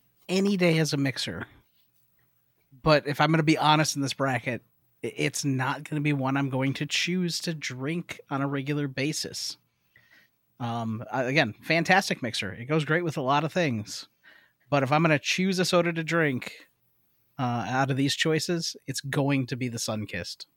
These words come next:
So Sunkist is gonna get my vote.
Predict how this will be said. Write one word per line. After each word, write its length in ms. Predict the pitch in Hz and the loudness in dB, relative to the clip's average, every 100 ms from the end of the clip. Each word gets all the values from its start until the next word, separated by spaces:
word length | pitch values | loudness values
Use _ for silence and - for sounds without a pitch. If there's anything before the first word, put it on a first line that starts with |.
| _ _ _ _ _ _ _ _ _ - | _ _ _ _ _ _ _ _ _ -8
So 140 | 135 | -4
Sunkist 520 | 120 135 127 139 120 | 0 2 0 -2 -4
is 180 | 131 120 | -6 -6
gonna 160 | 117 113 | -6 -6
get 120 | 117 | -6
my 140 | 107 104 | -4 -4
vote. 240 | 90 | -4